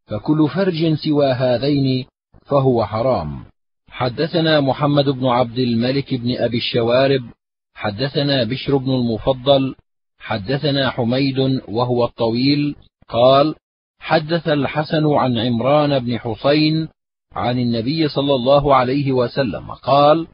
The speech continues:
'لا جلب ولا جنب ولا شغار في الإسلام،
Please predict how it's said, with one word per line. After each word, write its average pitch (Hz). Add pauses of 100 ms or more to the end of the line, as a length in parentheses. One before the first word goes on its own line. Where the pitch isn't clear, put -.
(420)
'لا 123
جلب 175
ولا 139
جنب 151
ولا 139
شغار 139
في 135
الإسلام، 110